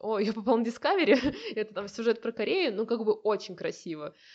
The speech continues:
А, и поле для гольфа, и потом место у реки. Это все так заснято, что как будто бы вот специально показывается, насколько человеческое общество может испортить, э, все, что, э, все, что было до него,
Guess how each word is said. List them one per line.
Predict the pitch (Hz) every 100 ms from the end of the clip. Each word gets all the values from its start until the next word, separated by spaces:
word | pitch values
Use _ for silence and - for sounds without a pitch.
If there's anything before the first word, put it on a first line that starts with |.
| - -
А, | 180 175
и | - 220 214 196
поле | 196 240 320 311
для | 254 247
гольфа, | 220 247 233 233 - 220 208 190
и | - 208 202
потом | 202 190 190 185 180 190
место | 202 196 - 185
у | 185
реки. | 185 - 240 302 330 - _ _ _ 214
Это | 202
все | - 226
так | 220
заснято, | 208 208 - 202 240 370 226 196
что | 190 - 233 233 214 214 - _
как | 208 208
будто | 277 262
бы | 214
вот | 208
специально | - - 247 240 208
показывается, | 208 - 226 196 190 180 175 190
насколько | 196 - 220 214
человеческое | - 202 214 - 196 - 202
общество | - 392 - 285 - 202
может | 196 285 277 262 - - -
испортить, | - - 262 269 220 196 - -
э, | 175
все, | - 269 320
что, | - 220
э, | 185 107 - 190 180 175 165 -
все, | - 254
что | 262 226
было | 185 226 233 185
до | 160 196 196
него, | 185 170 190 302 415